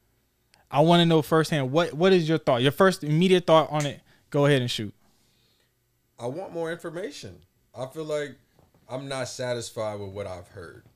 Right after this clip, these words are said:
Speaker 2: And I feel like that's where I'm at with it. I want more information because I just feel like, you know, you wanna give the right credit where credit is due, but you also wanna know the truth.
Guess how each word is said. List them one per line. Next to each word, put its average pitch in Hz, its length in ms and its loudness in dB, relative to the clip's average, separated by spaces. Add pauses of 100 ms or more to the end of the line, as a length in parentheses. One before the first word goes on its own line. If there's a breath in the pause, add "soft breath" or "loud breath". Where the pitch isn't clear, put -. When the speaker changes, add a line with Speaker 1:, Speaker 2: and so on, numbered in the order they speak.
(340)
Speaker 2:
And 90 80 -18
I 92 80 -14
feel 110 180 -14
like 98 220 -10
that's 107 420 -10
where 104 160 -16
I'm 95 180 -12
at 87 200 -16
with 90 140 -20
it. - 120 -20
I 113 60 -12
want 147 220 -8
more 151 120 -6
information 123 560 -10
because 110 280 -12
I 104 100 -12
just 101 200 -16
feel 101 240 -18
like, 90 320 -18 (760 soft breath)
you 107 80 -20
know, 95 80 -20
you 104 160 -14
wanna 123 220 -8
give 107 400 -8
the 104 80 -12
right 104 300 -14
credit 104 400 -10 (260)
where 95 120 -20
credit 101 300 -10
is 92 160 -12
due, 110 360 -14
but 98 200 -20
you 104 100 -20
also 110 320 -10
wanna 104 280 -14 (440)
know 110 160 -8
the 95 140 -12
truth. - 380 -20